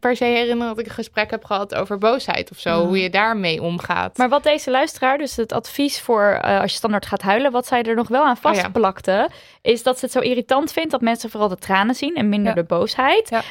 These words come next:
Speaker 3: En je wordt zo in het hoekje gestopt van hysterische vrouw of
Speaker 2: Ja.
Speaker 3: erger zielig meisje.
Speaker 2: Ja.
Speaker 3: En dan zegt ze, misschien moet ik dan ook niet zozeer advies vragen over hoe ik hiermee om moet gaan, maar advies voor mensen die boze vrouwen zien huilen.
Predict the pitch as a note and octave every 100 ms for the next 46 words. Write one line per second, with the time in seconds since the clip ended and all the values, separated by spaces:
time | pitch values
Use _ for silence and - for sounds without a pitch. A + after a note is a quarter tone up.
0 | - A#3 B3+ C#4 - C4+ B3 - C#4+ C#4+
1 | A#3+ - B3+ - A3+ A3+ - A#3+ G#3 -
2 | F#3 G#3 A#3+ A#3 - G#3 G#3+ A3+ - G#3
3 | G3 G3 G3 F#3+ - - - - A#3+ A3+
4 | A3 - D4+ F4+ A3+ - A#3+ A3+ - E4+
5 | C#4+ B3 B3+ A#3+ A#3 - G#3+ A3 G3+ G#3
6 | - B3+ - G#3 G3+ - F#3+ F#3+ F#3 F#3+
7 | - - D4 G4+ - G#3 F#3+ F3 E3+ E3+
8 | - F3+ G3+ B3+ A3+ A3+ - D4+ - A3+
9 | A#3 A#3+ A3 G#3+ G3+ G#3 G#3 - B3 A#3+
10 | - G3+ F#3 F#3 F#3 F#3+ -